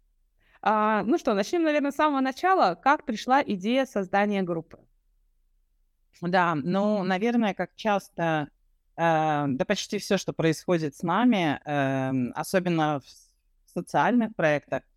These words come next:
Speaker 2: случается после того, как каким-то образом, э, та или иная проблема, м,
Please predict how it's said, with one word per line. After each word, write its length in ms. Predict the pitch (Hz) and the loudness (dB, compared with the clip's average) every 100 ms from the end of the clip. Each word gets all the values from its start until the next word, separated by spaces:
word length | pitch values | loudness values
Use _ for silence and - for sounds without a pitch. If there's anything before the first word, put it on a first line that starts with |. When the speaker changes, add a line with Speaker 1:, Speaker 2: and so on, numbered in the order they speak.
| _ _ _ | _ _ _
Speaker 2:
случается 500 | 190 180 220 240 - | -4 0 0 0 -4
после 220 | 190 - - | -8 -4 -2
того, 240 | 175 214 | 0 0
как 220 | 190 165 _ - | 0 -2 _ -10
каким-то 500 | 160 - 214 202 180 | -6 0 0 0 -2
образом, 640 | 190 185 160 160 156 151 _ _ _ _ - | 0 -2 -2 -2 -2 -6 _ _ _ _ -4
э, 360 | 147 143 139 131 _ _ _ | 0 0 -2 -4 _ _ _
та 140 | 180 170 | 2 4
или 320 | 165 165 160 | 2 -2 -4
иная 420 | 147 170 160 156 | -2 -2 0 -2
проблема, 880 | 151 143 139 147 180 180 165 156 143 135 | -2 -4 -2 -2 0 0 0 0 0 0
м, 720 | 135 131 127 127 120 120 | 0 0 0 0 -2 -4